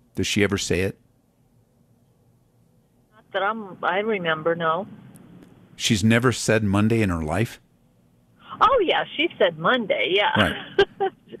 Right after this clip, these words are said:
Speaker 1: So,
Speaker 2: I thought
Speaker 1: so
Speaker 2: you meant
Speaker 1: Monday,
Speaker 2: the,
Speaker 1: oh, I'm sorry.
Speaker 2: to the tree or
Speaker 1: <laughs> No, no, so Monday is a name given to a day of the week in honor of the moon god. Should she stop saying Monday now?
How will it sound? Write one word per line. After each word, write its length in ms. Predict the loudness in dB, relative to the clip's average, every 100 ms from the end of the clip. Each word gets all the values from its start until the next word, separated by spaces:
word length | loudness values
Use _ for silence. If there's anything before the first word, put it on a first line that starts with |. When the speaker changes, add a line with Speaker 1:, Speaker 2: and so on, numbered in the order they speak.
| -4
Speaker 1:
So, 220 | 2 4
Speaker 2:
I 40 | 4
thought 160 | 2
Speaker 1:
so 80 | 4
Speaker 2:
you 60 | 4
meant 100 | 6
Speaker 1:
Monday, 420 | 6 6 6 4
Speaker 2:
the, 80 | -2 -8 -14 -4
Speaker 1:
oh, 180 | 0 0
I'm 100 | 0
sorry. 360 | -4 -2 -2 -4
Speaker 2:
to 100 | -6
the 100 | -8
tree 400 | -4 0 2 0 -4
or 140 | -6 -10 -18 -20 _ _
Speaker 1:
<laughs> 440 | _ _ _ -2
No, 160 | 2 4
no, 160 | 2
so 200 | 2 2
Monday 760 | 2 4 4 4 4 2 0 -2 _ _ _ -2
is 600 | 2 2 2 0 -4 -10 -4
a 360 | -2 0 0
name 640 | 2 2 4 4 2 0 0
given 320 | 0 2 0
to 240 | 0 0
a 60 | 2
day 240 | 2 2
of 80 | 2
the 80 | 0
week 360 | 2 2 2 -2
in 100 | -2
honor 280 | 2 2
of 140 | 2 0
the 80 | 0
moon 280 | 4 4 4
god. 360 | 0 -4 -6 -12 _ _ _ _ _ _ _ _ _ _ -8
Should 420 | -4 0 0 0
she 300 | -2 0 0
stop 440 | -2 -2 -2 -2
saying 320 | -2 0 2 2
Monday 340 | 2 2 2
now? 300 | 0 0 -2